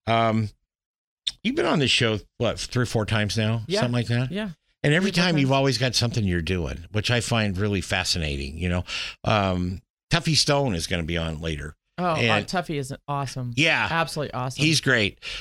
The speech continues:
Speaker 1: And, and that guy's always busy or not. Well, he owns some restaurants and stuff too, but he's always busy. But he's, he's a great storyteller.
Speaker 2: He is. He's got a lot of story tell, stories to tell. Uh, you know, yeah, he has some restaurants. He's got,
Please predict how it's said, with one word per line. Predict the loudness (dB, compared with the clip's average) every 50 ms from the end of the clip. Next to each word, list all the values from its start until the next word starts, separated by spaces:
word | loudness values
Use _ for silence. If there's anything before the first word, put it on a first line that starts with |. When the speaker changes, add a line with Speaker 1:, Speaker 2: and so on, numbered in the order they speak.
| -2 0
Speaker 1:
And, | 2 2 2 2
and | 2 2 2 2 4 4
that | 2 2 2 2
guy's | 2 0 2 2 0 0
always | 0 0 0 0 -2 -2
busy | -6 -10 _ -12 -4 0 0 2 2 2 0 0
or | 0 0
not. | 0 0 0 0
Well, | 2 2 2
he | 4 4 4 2
owns | 2 2 0
some | 0 -2 -2 -2 -2
restaurants | 0 0 0 0 0 0 -2 -2 -2 -2 -4 -4
and | -2 -2
stuff | -2 -2 -2 -4 -6 -6
too, | -4 -4 -2 -2
but | -2 -4 -4 -4
he's | -2 -2 -2 -2
always | -2 -2 -4 -4 -6 -8
busy. | -12 -14 -14 -14 -12 -10
But | -6 -4
he's, | -2 -2 -2 -2 -4 -6
he's | -6 -6 -6 -6 -6 -6
a | -4
great | -2 -2 0 2 2
storyteller. | 2 2 2 0 0 0 -2 -2 -4 -4 -4 -8 -10 _ _ _ _ _ _ _ -20 -20 -20 _ -4
Speaker 2:
He | -2 0 2 2
is. | 2 2 2 0
He's | -4 -4 -2
got | -2 0 0
a | 2
lot | 2 2 0
of | 0
story | -2 -2 -2 -2
tell, | 0 0 0 0 0 -2
stories | -6 -6 -2 0 0 0 0 -2 -4
to | -8 -8
tell. | -4 -2 0 0 0 0 0
Uh, | -2 -2 -2 -2 -2 -4
you | -4 -4 -2
know, | -2
yeah, | -2 0 0 -2
he | -2 -2
has | -4 -4
some | -6 -8 -8 -8 -8 -4
restaurants. | -2 -2 -2 -4 -4 -4 -4 -2 -2 -4 -6 -6
He's | -8 -10 -10 -10 -8
got, | -6 -6 -4 -4 -4 -6